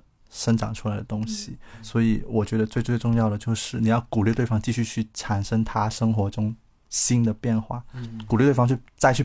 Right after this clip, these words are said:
Speaker 1: 变，这样的话他有可能才给你带来新的视角。这一段我就很警惕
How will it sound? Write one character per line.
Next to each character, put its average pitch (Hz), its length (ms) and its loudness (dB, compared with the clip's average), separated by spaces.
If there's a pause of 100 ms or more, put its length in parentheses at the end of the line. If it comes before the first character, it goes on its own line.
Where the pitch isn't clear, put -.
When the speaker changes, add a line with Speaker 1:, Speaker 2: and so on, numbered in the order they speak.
(100)
Speaker 1:
变， 139 240 2 (360)
这 - 100 4
样 139 80 6
的 123 60 6
话 123 260 6
他 139 120 2
有 127 60 6
可 120 140 2
能 107 80 6
才 107 160 2
给 110 100 0
你 107 60 4
带 110 140 0
来 104 100 2
新 110 240 0
的 107 80 4
视 - 300 -6
角。 - 280 -14 (280)
这 170 140 4
一 131 80 4
段 123 280 4
我 104 80 2
就 123 180 2
很 110 160 4
警 104 200 0
惕 113 200 0